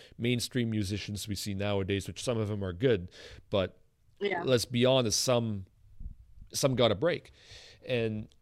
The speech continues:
Speaker 1: you know, as you look in Louisiana, it's so different from the rest of the United States.
Speaker 2: Yeah.
Speaker 1: Now, like,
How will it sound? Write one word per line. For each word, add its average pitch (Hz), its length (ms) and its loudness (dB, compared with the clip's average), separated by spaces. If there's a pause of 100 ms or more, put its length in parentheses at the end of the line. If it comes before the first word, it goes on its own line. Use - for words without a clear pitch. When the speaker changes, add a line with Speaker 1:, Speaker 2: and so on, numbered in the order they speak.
(1200)
Speaker 1:
you - 360 -10
know, 117 400 -6
as 120 220 2
you 131 120 6
look 156 160 4
in 147 120 4
Louisiana, 120 840 2 (840)
it's - 160 -2
so 165 200 4
different 120 640 0
from 127 200 -4
the 113 60 -2
rest 123 260 0
of 104 160 -2
the 110 80 -4
United 113 360 0
States. - 680 -2 (760)
Speaker 2:
Yeah. 175 200 4 (220)
Speaker 1:
Now, 113 280 0
like, 120 360 2